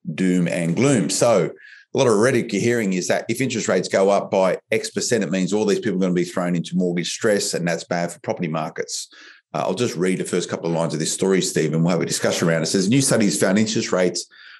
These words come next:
are not to blame for property markets propelling into boom and bust. The analysis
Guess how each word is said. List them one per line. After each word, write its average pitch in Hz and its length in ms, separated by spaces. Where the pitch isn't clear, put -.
are - 40
not 98 160
to 98 60
blame 95 240
for 92 120
property 92 260
markets 80 440
propelling 87 680
into 82 460
boom 82 440
and 76 340
bust. - 460
The 87 100
analysis 92 640